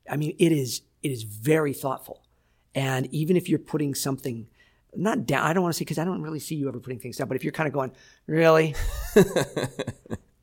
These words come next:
Speaker 1: That's great. That's
Speaker 2: Yeah.
Speaker 1: how it should be. So I think that it is really, yeah, the, the pursuit of happiness is one thing, because I think we look at it like, "I have to be happy, I have to be," and then you, you can't be happy, but you can be joyful.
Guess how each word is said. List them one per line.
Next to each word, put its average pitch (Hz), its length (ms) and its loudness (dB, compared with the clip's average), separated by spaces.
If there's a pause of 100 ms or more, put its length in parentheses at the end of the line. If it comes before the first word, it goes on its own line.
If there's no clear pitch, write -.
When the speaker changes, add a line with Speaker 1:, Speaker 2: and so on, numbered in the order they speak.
(100)
Speaker 1:
That's 220 360 4
great. 269 580 6 (120)
That's - 260 4
Speaker 2:
Yeah. - 60 0
Speaker 1:
how 165 180 0
it 190 80 4
should 214 160 -2
be. 254 220 -2 (200)
So - 380 0
I 151 120 -2
think 190 260 -2
that 196 140 0
it 185 80 2
is 165 160 -6
really, 190 320 0
yeah, 151 360 -2 (180)
the, - 220 -8 (200)
the 160 80 -6
pursuit 220 380 0
of 170 60 0
happiness 175 920 -2 (260)
is 123 160 -4
one 139 240 -2
thing, 104 400 -8 (380)
because 123 420 -2
I 127 120 -4
think 139 200 -6
we 135 100 -4
look 131 200 -6
at 123 80 -6
it 120 160 -6
like, 107 380 -8 (160)
"I - 80 -6
have - 200 -2
to 160 60 -4
be 165 80 2
happy, 127 280 -2
I 107 40 -6
have 139 140 -4
to - 60 -10
be," 151 60 -4
and 117 120 -4
then 139 100 -4
you, 143 60 -10 (400)
you 180 100 -4
can't 247 260 -8
be - 100 -6
happy, - 240 -10
but 175 100 -6
you 220 80 -4
can 233 80 -4
be 175 80 -4
joyful. 127 480 -6